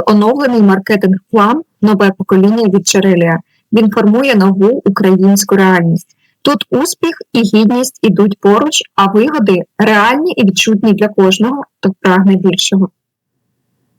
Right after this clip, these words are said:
Але щоб вміти рахувати свій дохід правильно, важливо розуміти саму основу, на чому він будується. Тому зараз розберемося, що таке маркетинг-план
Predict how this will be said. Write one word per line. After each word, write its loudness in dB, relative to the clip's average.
Але 2
щоб -2
вміти -2
рахувати 0
свій 0
дохід -2
правильно, 2
важливо 0
розуміти 0
саму 0
основу, 0
на 0
чому 0
він 2
будується. -2
Тому 0
зараз 0
розберемося, 0
що 0
таке -2
маркетинг-план 0